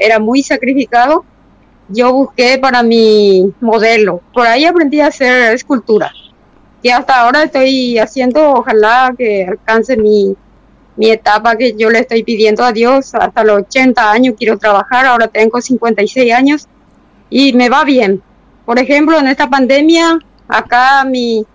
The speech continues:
en mi país, eh,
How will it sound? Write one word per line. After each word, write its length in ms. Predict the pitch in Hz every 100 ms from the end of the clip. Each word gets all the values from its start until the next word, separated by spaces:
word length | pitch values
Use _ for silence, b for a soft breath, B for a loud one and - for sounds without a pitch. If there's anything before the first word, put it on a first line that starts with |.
| _ _ b
en 100 | 226
mi 100 | 226 226
país, 580 | 208 208 269 294 285 _ _ _ _ _ _ _ _ _ _ -
eh, 580 | 208 202 190 180 170